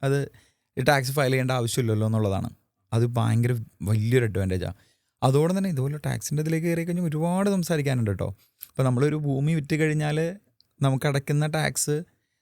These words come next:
നമുക്കതൊരു ക്യാപിറ്റൽ ഗെയിൻ ടാക്സ് അക്കൗണ്ടിലേക്ക് മാറ്റുമോ, അല്ലെങ്കിൽ ഇപ്പോൾ ഷെയർ മാർക്കറ്റ് ആണെങ്കിലും ഒരു വർഷത്തിനുള്ളിൽ ta-, ക്യാപിറ്റൽ ഗെയിൻ ടാക്സ് അക്കൗണ്ട് എന്ന് പറഞ്ഞ അക്കൗണ്ട് ഉണ്ട്. ആ അക്കൗണ്ടിലേക്ക് പാർക്ക് ചെയ്തിട്ട് രണ്ട് വർഷത്തിനുള്ളിൽ നമുക്കൊരു വീട് വാങ്ങിച്ചാൽ ടാക്സ് കൊടുക്കേണ്ട പൈസ നമുക്ക് ഇത് ചെയ്യാം.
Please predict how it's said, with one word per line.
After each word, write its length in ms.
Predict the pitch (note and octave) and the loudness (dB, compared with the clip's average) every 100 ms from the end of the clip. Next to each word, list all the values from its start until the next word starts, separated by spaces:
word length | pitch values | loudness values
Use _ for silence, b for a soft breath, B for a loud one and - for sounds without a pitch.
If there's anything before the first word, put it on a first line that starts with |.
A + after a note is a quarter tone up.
| _ | _
നമുക്കതൊരു 360 | C3 C#3 D3+ C#3+ | 2 4 2 2
ക്യാപിറ്റൽ 400 | C#3+ B2+ C#3 D3 | 0 -2 -2 0
ഗെയിൻ 240 | C#3+ D3 | 0 0
ടാക്സ് 280 | D3 C#3 C3+ | 0 0 -2
അക്കൗണ്ടിലേക്ക് 480 | D3 - C#3 C#3 C#3 | -4 0 0 2 2
മാറ്റുമോ, 300 | D3 B2+ D3 | 0 0 0
അല്ലെങ്കിൽ 260 | C3+ A#2+ C3 | 0 2 2
ഇപ്പോൾ 160 | B2+ C3 | 0 0
ഷെയർ 200 | A#2+ A#2 | 2 2
മാർക്കറ്റ് 360 | C3 C#3 D3 | 4 4 2
ആണെങ്കിലും 340 | D#3 D3+ D3 D#3+ G3+ - | 2 0 0 0 -4 -2
ഒരു 120 | - B2 | 0 2
വർഷത്തിനുള്ളിൽ 640 | C3+ - C3 D3 D3 D3+ | 0 -2 -2 0 0 -2
ta-, 220 | D3+ A#2+ - | -2 -4 -2
ക്യാപിറ്റൽ 360 | C3+ A2+ B2 C3 A#2 | -2 -2 -2 -4 -4
ഗെയിൻ 200 | C#3 C#3+ | -2 -2
ടാക്സ് 340 | C#3+ C#3 C#3+ - | 0 -2 -2 -6
അക്കൗണ്ട് 320 | C#3+ C#3 C#3 | -6 -2 0
എന്ന് 100 | D3+ | -2
പറഞ്ഞ 120 | D3+ | -4
അക്കൗണ്ട് 240 | C#3+ C3 A#2 | -2 -2 -2
ഉണ്ട്. 120 | F2+ - _ _ _ _ _ B B | -4 -12 _ _ _ _ _ B B
ആ 140 | - | -2
അക്കൗണ്ടിലേക്ക് 500 | C#3 - C#3 C#3 C#3+ D3 | -2 2 2 2 0 -2
പാർക്ക് 300 | C3+ B2+ - | -2 -2 -2
ചെയ്തിട്ട് 360 | B2+ A2 - B2+ - | -2 0 -2 -6 -2
രണ്ട് 320 | B2 A#2 C3+ | 0 2 0
വർഷത്തിനുള്ളിൽ 600 | D#3+ D3+ - C#3+ C#3+ B2 C3 | -2 -4 -6 -4 -2 -2 -2
നമുക്കൊരു 340 | C3+ A#2 C3+ | -2 -2 -2
വീട് 240 | B2+ A#2 A#2+ | 0 2 2
വാങ്ങിച്ചാൽ 460 | C#3 B2 A2+ A2+ A#2 G#3 - - | 0 0 -2 -2 -2 -6 -12 -4
ടാക്സ് 260 | C3+ - | -4 -2
കൊടുക്കേണ്ട 300 | C#3 B2 A#2 | -4 -2 -2
പൈസ 220 | A#2 A2+ - | -2 -4 -4
നമുക്ക് 200 | G#2 F#2+ | -4 -4
ഇത് 60 | |
ചെയ്യാം. 160 | F2 | -4